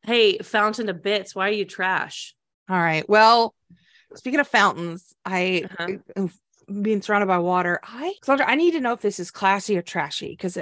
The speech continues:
Speaker 2: I think this should go to the listeners, right?
Speaker 1: Okay.
Speaker 2: Is being haunted by a ghost classy or trashy?
Speaker 1: Ooh,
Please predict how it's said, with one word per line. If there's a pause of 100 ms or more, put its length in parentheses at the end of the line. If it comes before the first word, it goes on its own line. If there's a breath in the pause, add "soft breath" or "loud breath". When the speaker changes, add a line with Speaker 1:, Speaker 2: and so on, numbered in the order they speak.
(100)
Speaker 2:
I
think
this
should
go
to
the
listeners,
right? (540 loud breath)
Speaker 1:
Okay. (1300)
Speaker 2:
Is
being
haunted (180)
by
a
ghost
classy
or
trashy? (280)
Speaker 1:
Ooh,